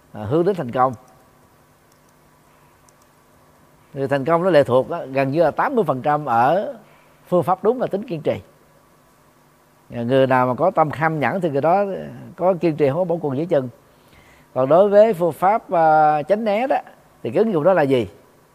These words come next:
Đó. Đó. Chọn bạn. Đó. Và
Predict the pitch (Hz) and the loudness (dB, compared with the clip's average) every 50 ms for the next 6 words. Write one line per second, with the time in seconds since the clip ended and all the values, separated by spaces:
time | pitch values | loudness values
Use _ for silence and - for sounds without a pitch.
0 | _ _ - 120 123 143 - _ _ _ _ _ _ _ _ _ _ _ _ _ | _ _ -12 -8 -8 -8 -8 _ _ _ _ _ _ _ _ _ _ _ _ _
1 | _ _ _ _ _ _ _ _ _ _ _ _ _ _ _ _ _ _ _ _ | _ _ _ _ _ _ _ _ _ _ _ _ _ _ _ _ _ _ _ _
2 | _ _ _ _ _ _ _ - _ _ _ _ _ _ _ _ _ _ _ _ | _ _ _ _ _ _ _ -20 _ _ _ _ _ _ _ _ _ _ _ _
3 | _ _ _ _ _ _ _ _ - 107 120 139 147 - - 120 107 104 _ _ | _ _ _ _ _ _ _ _ -8 -6 -6 -6 -6 -8 -16 -20 -20 -20 _ _
4 | _ _ _ _ _ _ _ _ _ _ _ _ _ _ _ _ _ _ _ _ | _ _ _ _ _ _ _ _ _ _ _ _ _ _ _ _ _ _ _ _
5 | _ _ - 113 113 127 151 147 131 113 110 110 127 156 - - - - - _ | _ _ -2 -2 0 0 2 2 2 4 4 2 0 -4 -10 -16 -20 -20 -20 _
6 | _ _ _ _ _ _ _ _ _ _ _ _ _ 104 101 107 113 131 127 120 | _ _ _ _ _ _ _ _ _ _ _ _ _ -20 -20 -20 -20 -16 -14 -14
7 | 127 - - _ _ _ - - - _ _ _ _ _ _ _ _ _ _ _ | -14 -14 -16 _ _ _ -20 -20 -20 _ _ _ _ _ _ _ _ _ _ _
8 | _ _ _ _ _ _ _ _ _ _ _ _ _ _ _ _ _ _ _ _ | _ _ _ _ _ _ _ _ _ _ _ _ _ _ _ _ _ _ _ _
9 | _ _ _ _ - 123 127 123 123 117 117 104 | _ _ _ _ -4 0 2 2 2 2 0 -4